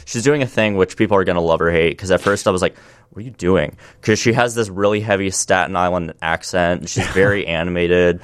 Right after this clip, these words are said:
Speaker 2: Yeah.
Speaker 1: And so at first I'm just like, "Oh, don't
Speaker 2: She
Speaker 1: do that."
Speaker 2: goes big.
Speaker 1: Yeah, and I was kinda worried at first, but then I realized that she's just vamping it up.
Speaker 2: Yeah.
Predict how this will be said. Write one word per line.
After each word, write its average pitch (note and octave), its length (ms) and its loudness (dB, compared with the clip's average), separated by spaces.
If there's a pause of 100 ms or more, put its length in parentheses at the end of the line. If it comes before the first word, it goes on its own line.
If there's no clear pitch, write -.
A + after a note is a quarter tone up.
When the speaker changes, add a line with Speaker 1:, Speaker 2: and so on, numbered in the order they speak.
(160)
Speaker 2:
Yeah. F#2 240 4
Speaker 1:
And F#2+ 300 0
so G2+ 240 0
at - 80 -2
first G2 320 -2
I'm F#2+ 80 -6
just - 160 -8
like, E2+ 160 -4
"Oh, F2 140 -2
don't E2+ 160 -8
Speaker 2:
She E2 120 -6
Speaker 1:
do A#2 60 4
that." A2+ 80 2
Speaker 2:
goes G2+ 140 0
big. F#2+ 420 0
Speaker 1:
Yeah, A#2 340 2
and A2+ 160 -2
I A#2 60 4
was A#2 180 -4
kinda B2 220 0
worried G2+ 280 2
at E2+ 80 0
first, F2 380 0
but F2+ 120 -2
then G2 120 2
I F2 60 2
realized F2 420 2
that F2 140 2
she's F2+ 240 -2
just - 240 -2 (320)
vamping E2+ 520 -2
it E2 120 0
up. D#2+ 400 2
Speaker 2:
Yeah. D#2 300 -2